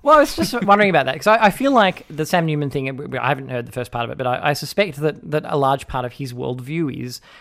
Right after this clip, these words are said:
that he can dismiss people from the left as being a bunch of insert, uh, all the horrible stereotypes that he will undoubtedly have of lefties. Like, I feel like it's just a shorthand for dismissing, for not having to think about the argument.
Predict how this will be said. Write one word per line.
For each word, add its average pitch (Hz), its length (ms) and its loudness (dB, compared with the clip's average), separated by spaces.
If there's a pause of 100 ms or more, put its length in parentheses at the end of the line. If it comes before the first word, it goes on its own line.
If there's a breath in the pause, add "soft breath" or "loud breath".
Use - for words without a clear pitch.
(160 loud breath)
that 147 120 0
he 147 140 -4
can 139 140 -6
dismiss 180 420 -4
people 139 260 -4
from 131 140 -8
the 123 100 -6
left 123 340 -8 (140)
as 123 220 -6
being 123 480 -8 (500 soft breath)
a 143 80 -2
bunch - 300 -6
of 113 160 -14
insert, 123 440 -10
uh, - 80 -8
all 135 200 -8
the 127 80 -6
horrible 120 360 -8
stereotypes 117 520 -10
that 104 80 -10
he 113 80 -10
will 113 100 -10
undoubtedly 110 380 -8
have 107 160 -12
of 104 60 -16
lefties. - 400 -6 (180)
Like, 113 160 -8
I 123 80 -6
feel 180 180 0
like 147 260 2 (360 loud breath)
it's 160 140 -8
just 208 200 -2
a 233 60 -4
shorthand 139 580 -2
for 139 140 -8
dismissing, 127 520 -10
for - 100 -8
not 143 120 0
having 139 140 -2
to 120 80 -8
think 127 180 -8
about 117 200 -8
the 117 80 -6
argument. 147 400 -8